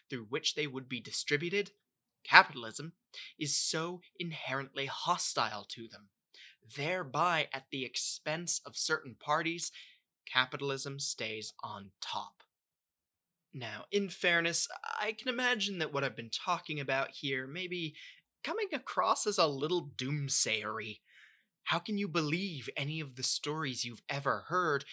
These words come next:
when the space in which they are incubated is so obviously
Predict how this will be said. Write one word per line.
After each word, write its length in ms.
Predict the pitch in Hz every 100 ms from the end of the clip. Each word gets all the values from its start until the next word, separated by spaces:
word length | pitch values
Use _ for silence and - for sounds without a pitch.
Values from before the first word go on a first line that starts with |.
| -
when 200 | - 143
the 80 | 139
space 640 | 139 - - 170 190 - -
in 200 | 139 120
which 260 | 156 -
they 160 | - 139
are 160 | 117 -
incubated 800 | - 196 - 160 143 139 131 127 - -
is 160 | 139 139
so 220 | 190 190 -
obviously 640 | 143 165 170 190 175 -